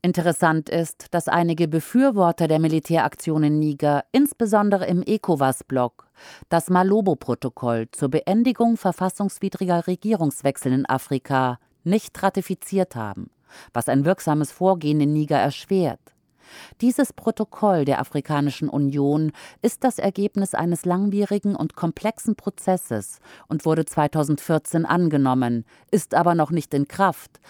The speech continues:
da nur fünfzehn der fünfundfünfzig Mitgliedstaaten der Afrikanischen Union Ratifizierungsurkunden abgegeben haben.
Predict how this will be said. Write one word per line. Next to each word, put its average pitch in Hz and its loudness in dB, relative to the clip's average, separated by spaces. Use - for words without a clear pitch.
da 165 4
nur 156 2
fünfzehn 147 0
der 135 -2
fünfundfünfzig 240 0
Mitgliedstaaten 170 -2
der 147 0
Afrikanischen 143 -4
Union 143 0
Ratifizierungsurkunden 151 -2
abgegeben 107 -8
haben. 92 -12